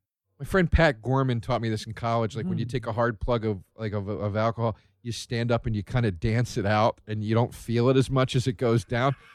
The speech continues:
Speaker 1: And we were all doing that with this absinthe.
Speaker 2: Wow.
Speaker 1: And we were literally talking gibberish to each other in a snowstorm and laughing so fucking hard.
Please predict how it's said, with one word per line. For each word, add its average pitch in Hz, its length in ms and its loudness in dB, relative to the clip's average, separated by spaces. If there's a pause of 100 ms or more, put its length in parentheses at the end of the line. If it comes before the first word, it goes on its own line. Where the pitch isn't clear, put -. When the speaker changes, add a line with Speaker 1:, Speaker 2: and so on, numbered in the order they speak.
(540)
Speaker 1:
And 185 240 8
we 202 120 10
were 180 240 10
all 175 200 12
doing 185 340 6
that 156 120 2
with 151 100 -2
this 147 160 2
absinthe. 143 560 4
Speaker 2:
Wow. 80 600 -6 (520)
Speaker 1:
And 147 300 4
we 151 140 8
were 156 160 10
literally 151 480 8
talking 131 460 0
gibberish 107 500 2
to 101 160 -4
each 98 160 -6
other 90 280 -2
in 98 160 -6
a 104 60 -2
snowstorm 104 680 -4
and 110 240 -2
laughing 120 520 -2
so 120 460 2
fucking 110 520 -6
hard. 101 500 0